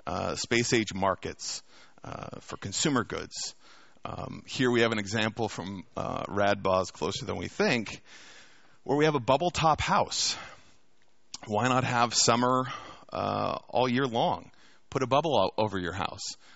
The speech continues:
Uh, you see a rather futuristic looking, uh, car in the driveway, a futuristic,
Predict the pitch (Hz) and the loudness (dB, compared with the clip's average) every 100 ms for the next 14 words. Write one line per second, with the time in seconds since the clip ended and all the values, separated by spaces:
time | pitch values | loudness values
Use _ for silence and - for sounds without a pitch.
0 | - - 87 95 98 - 107 104 107 104 | -14 -8 -4 -4 -4 -2 2 4 2 2
1 | - 120 - 110 104 - 104 107 101 104 | -2 -4 -2 -4 -4 -4 -4 -2 -4 -4
2 | 95 92 - - - - - - 117 - | -4 -6 -12 -20 -20 -20 -10 -6 -6 -6
3 | - - - 123 123 117 113 113 113 113 | -8 -6 0 2 2 0 2 4 4 2
4 | 113 95 - 113 110 101 101 - 90 - | 0 0 -4 -6 -4 -4 -2 -4 -4 -8